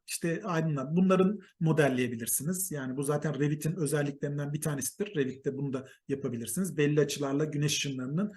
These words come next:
e, binanın hangi noktalarına ne kadar ulaşacağını modellersiniz. Bu dolayısıyla bizim için bir enerji verimliliği oluşturur.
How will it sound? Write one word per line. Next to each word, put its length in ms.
e, 320
binanın 380
hangi 320
noktalarına 460
ne 140
kadar 200
ulaşacağını 560
modellersiniz. 720
Bu 120
dolayısıyla 340
bizim 120
için 200
bir 160
enerji 460
verimliliği 400
oluşturur. 500